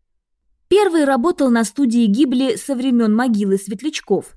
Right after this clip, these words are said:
и был главным аниматором в мультфильмах «Порко Россо»,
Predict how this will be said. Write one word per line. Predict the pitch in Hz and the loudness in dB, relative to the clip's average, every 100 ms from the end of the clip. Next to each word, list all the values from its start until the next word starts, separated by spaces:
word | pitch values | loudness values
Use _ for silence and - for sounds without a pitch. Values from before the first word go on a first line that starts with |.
| _ | _
и | 202 | -4
был | 185 233 | 0 0
главным | 202 220 208 190 190 | 0 0 0 0 0
аниматором | 196 202 240 359 359 339 240 | 0 0 0 -2 -4 -4 -2
в | |
мультфильмах | 240 262 247 349 330 311 - | 0 -2 -2 -2 -2 -4 -8
«Порко | - 220 196 190 | -2 -2 0 -4
Россо», | 185 330 - 339 | -2 -4 -6 -10